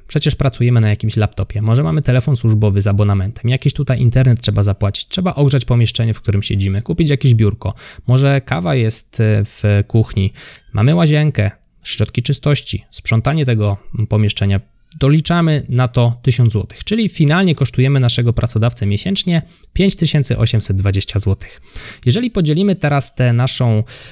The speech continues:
całkowitą kwotę przez średnią liczbę godzin w miesiącu, to jest sto sześćdziesiąt siedem godzin, to wychodzi, że średnio godzina naszej pracy dla pracodawcy to jest trzydzieści pięć złotych.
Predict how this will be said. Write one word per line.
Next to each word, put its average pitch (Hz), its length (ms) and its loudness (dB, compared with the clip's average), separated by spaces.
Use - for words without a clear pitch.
całkowitą 156 560 0
kwotę 131 360 0
przez - 440 0
średnią 196 540 0
liczbę 143 320 0
godzin 123 380 4
w 107 80 -2
miesiącu, 117 440 -2
to - 100 -2
jest - 200 -4
sto - 220 -2
sześćdziesiąt 117 440 0
siedem 98 280 -2
godzin, 196 360 -2
to 277 140 -8
wychodzi, 214 320 0
że 170 120 2
średnio 185 440 2
godzina 143 400 2
naszej 131 260 -2
pracy 160 300 0
dla 165 160 0
pracodawcy 143 560 0
to - 80 -2
jest 117 120 -2
trzydzieści 123 400 0
pięć 113 200 2
złotych. - 420 -4